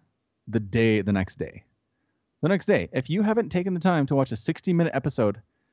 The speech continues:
of Game of Thrones by the, by Monday morning, I have no patience <laughs> for you. Sacrifice some sleep. Get it done once a week for seven times a year. And don't complain about me spoiling stuff on Monday morning.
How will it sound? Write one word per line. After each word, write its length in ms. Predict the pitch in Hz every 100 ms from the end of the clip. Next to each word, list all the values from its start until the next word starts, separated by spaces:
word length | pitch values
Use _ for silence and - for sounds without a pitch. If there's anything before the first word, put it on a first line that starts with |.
| _ _ _
of 180 | 113 113
Game 160 | 131
of 80 | 143
Thrones 240 | 160 131 110
by 140 | 101
the, 100 | 95 90 -
by 440 | 101 87 92 85
Monday 440 | 90 95 120 139 151
morning, 600 | 151 160 120 113 113 113 -
I 140 | 95
have 180 | 107 104
no 320 | 98 92 92
patience 460 | 87 98 95 92 -
<laughs> 180 | - 98
for 160 | 139
you. 280 | 104 92 90
Sacrifice 600 | - 101 110 143 139 135
some 200 | - 139
sleep. 420 | - 143 117 113 - _ _ _ _ _ - 101
Get 180 | 101
it 180 | 131 -
done 560 | 139 131 113 110 120 113 _ _ _
once 260 | 90 107 226
a 60 |
week 500 | 254 233 220 - - _
for 160 | - 113
seven 500 | - - 127 156 202
times 380 | 170 180 175
a 60 | 175
year. 500 | 160 160 107 98 104 _ _ _ _ _
And 280 | 117 117 98
don't 240 | 113 113
complain 300 | 113 110 110
about 180 | 98 98
me 80 | 104
spoiling 400 | - 98 90 87
stuff 220 | - 90
on 80 | 95
Monday 200 | 87 82
morning. 320 | 80 69 -